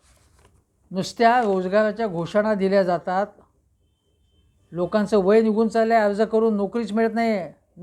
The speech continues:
सिलेक्शन होऊन सुद्धा नोकरी मिळत नाही किंवा नोकरीच मिळत नाही आहे, केवळ आश्वासनं दिली जाते आणि वय उलटून चालतं आहे," असं अशोक चव्हाण म्हणाले. आणि तरुणांना म्हणाले, "याचा विचार करा, पीक विमा कुठे मिळतो आहे,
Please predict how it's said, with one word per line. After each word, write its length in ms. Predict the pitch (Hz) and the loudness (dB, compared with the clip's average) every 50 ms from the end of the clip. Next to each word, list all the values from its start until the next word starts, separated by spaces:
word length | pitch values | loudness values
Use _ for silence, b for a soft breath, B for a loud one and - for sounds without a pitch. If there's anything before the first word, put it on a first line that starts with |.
| 190 196 185 | -14 -14 -12
सिलेक्शन 560 | - - 214 190 220 233 233 - 240 247 240 | -4 0 2 4 4 2 2 0 -2 -2 -2
होऊन 240 | 202 180 214 240 226 | 0 0 0 -2 -2
सुद्धा 200 | - 233 240 240 | -2 -4 -2 -2
नोकरी 280 | 240 220 226 247 247 | -2 -4 -4 -4 -4
मिळत 200 | 240 233 240 240 220 | -4 -2 -4 -4 -4
नाही 180 | 220 240 240 226 | -6 -6 -6 -6
किंवा 180 | 220 233 240 240 | -6 -6 -6 -4
नोकरीच 460 | 233 226 226 214 220 277 294 269 240 | -2 -2 -2 -2 -2 -2 -4 -4 -4
मिळत 200 | 247 269 269 262 233 | -2 -2 -2 -2 -2
नाही 200 | 254 254 247 226 | -4 -4 -2 -2
आहे, 120 | 202 151 123 - _ _ _ _ _ _ _ _ _ _ _ _ _ _ _ _ _ _ | -2 -4 -6 -10 _ _ _ _ _ _ _ _ _ _ _ _ _ _ _ _ _ _
केवळ 220 | - 214 220 247 254 | 2 2 4 4 2
आश्वासनं 720 | 240 - 185 196 226 - 247 254 214 - 247 247 240 247 | 2 0 -2 -2 -2 -2 -2 -2 0 0 -2 -2 -2 -2
दिली 240 | 233 208 226 226 233 | -2 -2 -2 0 2
जाते 300 | 233 226 214 190 220 214 | 2 2 2 2 2 2
आणि 300 | 208 196 202 226 254 262 | 2 2 0 0 -2 -2
वय 280 | 254 214 202 226 247 262 | -2 0 2 2 2 2
उलटून 420 | 262 240 240 220 - 262 262 233 | 2 0 -4 -6 -6 -8 -6 -2
चालतं 280 | 220 247 240 226 220 247 | 0 0 0 0 0 -2
आहे," 200 | 233 202 160 - - _ _ _ _ _ _ _ _ _ _ _ | -2 -2 -4 -6 -12 _ _ _ _ _ _ _ _ _ _ _
असं 260 | - 165 143 - - 233 | -10 -10 -6 -2 0 2
अशोक 360 | 214 202 190 - 226 214 202 - | 2 2 2 0 -2 -4 -2 0
चव्हाण 240 | 220 208 202 214 214 | 2 4 4 4 2
म्हणाले. 360 | 202 202 202 208 208 208 214 | 2 2 2 2 2 2 0
आणि 160 | 220 214 233 233 233 - _ _ _ _ _ _ - | -2 -2 -4 -6 -8 -14 _ _ _ _ _ _ -4
तरुणांना 420 | 214 214 220 233 233 233 233 240 233 | -2 -2 0 0 -2 -2 -2 -2 0
म्हणाले, 260 | 220 220 233 233 233 | 2 2 2 2 0
"याचा 160 | 226 226 240 | 0 -2 -2
विचार 340 | 233 220 202 247 262 254 240 | -2 -2 -2 -2 -2 -2 0
करा, 320 | - 254 240 233 196 139 - _ _ _ _ _ _ _ _ _ _ _ _ _ | -2 -2 -2 -2 -2 -4 -8 _ _ _ _ _ _ _ _ _ _ _ _ _
पीक 220 | - 262 254 - 240 | -4 -4 -2 -2 -2
विमा 220 | 254 247 254 254 | 0 2 2 2
कुठे 280 | 226 233 233 196 262 269 | 2 0 0 2 4 4
मिळतो 280 | 269 262 254 - 277 | 4 2 -2 0 0
आहे, 260 | 269 262 247 208 160 | 0 2 0 0 -4